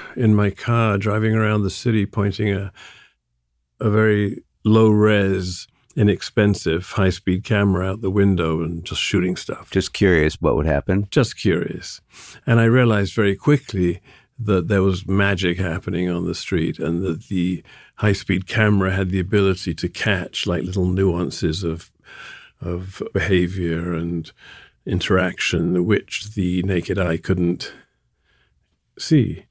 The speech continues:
Speaker 2: Yeah.
Speaker 1: Uh, just that, you know, those cameras are made to reveal the unseeable, the hummingbird wings moving or the thing vibrating so
Speaker 2: Bullet through the
Speaker 1: fast.
Speaker 2: apple and all
Speaker 1: Y-,
Speaker 2: these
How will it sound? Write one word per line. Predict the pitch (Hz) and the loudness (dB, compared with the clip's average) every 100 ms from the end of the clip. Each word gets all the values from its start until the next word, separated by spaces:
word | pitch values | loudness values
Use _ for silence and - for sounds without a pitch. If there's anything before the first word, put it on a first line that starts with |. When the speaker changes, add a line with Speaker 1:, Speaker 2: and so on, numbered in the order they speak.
| - | -6
Speaker 2:
Yeah. | 87 64 - - - _ _ | -2 -2 -4 -14 -20 _ _
Speaker 1:
Uh, | - 107 | -4 -2
just | 110 113 | 0 -2
that, | - | 0
you | 104 | 2
know, | 98 | 2
those | 87 95 90 | 2 0 0
cameras | - 92 92 87 | 0 2 2 0
are | 92 | 0
made | 87 98 101 101 82 - - - _ _ _ _ _ _ | 0 2 2 2 0 -4 -10 -16 _ _ _ _ _ _
to | - - 92 85 85 90 - - - _ _ _ - | -10 -2 0 0 -2 -6 -12 -18 -20 _ _ _ 2
reveal | 95 92 104 101 90 90 | 2 4 6 6 4 0
the | 87 95 | 0 0
unseeable, | 87 90 - 98 90 92 - 156 - _ _ - - - - _ _ _ _ _ _ _ | 0 -2 -2 0 0 0 -2 -4 -10 _ _ -20 -20 -20 -20 _ _ _ _ _ _ _
the | - 101 90 90 - | 0 2 2 -2 4
hummingbird | 120 110 101 98 90 90 | 6 6 4 2 0 2
wings | 98 87 90 85 | 0 0 -2 0
moving | 107 92 87 85 87 82 87 85 | 2 2 0 -4 -4 -4 -6 -6
or | 92 90 90 - - - - - | -4 -4 -6 -12 -20 -20 -18 -10
the | 98 | -6
thing | - 98 92 | 2 4 4
vibrating | 98 90 98 95 92 92 | 2 0 2 2 0 -2
so | - 160 | 2 2
Speaker 2:
Bullet | 160 | 2
through | - 95 | 2 0
the | 85 78 | 2 2
Speaker 1:
fast. | 73 73 | 0 -2
Speaker 2:
apple | - 69 67 67 69 | -4 -4 -2 -4 -4
and | 71 73 | -6 -8
all | 82 78 | -4 -2
Speaker 1:
Y-, | 71 | 0
Speaker 2:
these | 73 120 | 2 0